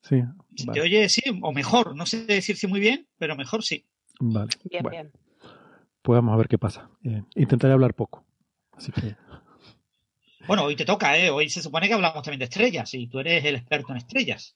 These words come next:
Speaker 1: No, bueno, eh, tenemos también a Marian, también muy experta en estrellas. Y vamos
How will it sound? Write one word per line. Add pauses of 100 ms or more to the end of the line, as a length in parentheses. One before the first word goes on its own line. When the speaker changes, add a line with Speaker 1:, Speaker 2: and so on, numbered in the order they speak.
(140)
Speaker 1:
No,
bueno,
eh, (160)
tenemos
también
a
Marian, (800)
también
muy
experta
en
estrellas. (920)
Y
vamos